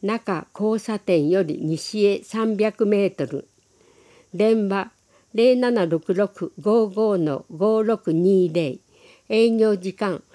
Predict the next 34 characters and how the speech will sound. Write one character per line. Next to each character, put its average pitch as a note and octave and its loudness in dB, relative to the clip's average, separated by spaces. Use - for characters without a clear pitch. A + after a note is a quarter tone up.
平 A3+ 0
日 G3 -2
九 C#4 -4
時 G#3+ -4
か F3 -4
ら D#3 -2
十 G#3 0
九 A3+ -4
時、 C#3+ -8
土 G3 0
曜 A#3 6
日 G3 -2
九 C#4 0
時 A3+ -4
か F3+ -2
ら D#3 -2
十 A3+ 2
七 - -6
時 A3 -6
三 G#3+ 0
十 G3 2
分、 - -6
日 G3 2
曜 A#3+ 4
日 G#3 -4
祝 - -6
日 G3+ -4
十 B3 -2
時 G3 -8
か F3+ -2
ら D#3 -2
十 G3+ 0
七 F#3 -8
時。 C3 -12